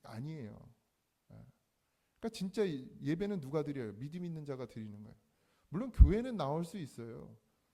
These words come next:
예배 자리에 와서 참석할 수 있지만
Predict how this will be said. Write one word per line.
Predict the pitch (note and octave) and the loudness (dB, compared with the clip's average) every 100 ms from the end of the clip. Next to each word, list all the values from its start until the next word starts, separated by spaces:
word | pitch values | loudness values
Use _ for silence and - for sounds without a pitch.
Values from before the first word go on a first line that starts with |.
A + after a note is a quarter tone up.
| - | -4
예배 | D3+ B3 C4+ | -2 -2 -4
자리에 | B2 D#3+ G3 F#3+ G3 | -6 -6 -4 -4 -2
와서 | E3 E3+ | -2 -4
참석할 | G3 - A#3 A#3+ A#3+ G#3 | -6 -8 -6 -6 -6 -8
수 | - | -8
있지만 | F3 A2+ C#3 E3+ F3 | -10 -10 -10 -10 -10